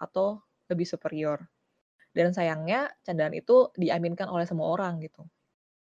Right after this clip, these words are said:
Dan itu berkaitan dengan ketimpangan gender itu sendiri. Kalau misalnya cewek kan lebih pandang inferior kan, jadi mereka nggak boleh tuh keluar, eh,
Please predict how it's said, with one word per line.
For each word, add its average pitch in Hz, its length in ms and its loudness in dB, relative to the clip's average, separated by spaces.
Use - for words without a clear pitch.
Dan 170 400 2
itu 214 240 2
berkaitan 208 480 2
dengan 185 320 0
ketimpangan 175 560 -4
gender 165 480 4
itu - 160 -4
sendiri. 202 240 2
Kalau 156 240 0
misalnya 165 400 -4
cewek 175 320 2
kan 247 160 2
lebih 170 240 0
pandang 185 240 -2
inferior 160 400 -2
kan, 151 240 -6
jadi 175 240 -2
mereka 190 320 0
nggak 151 160 0
boleh 170 240 2
tuh 170 240 0
keluar, 160 320 -2
eh, 156 440 -4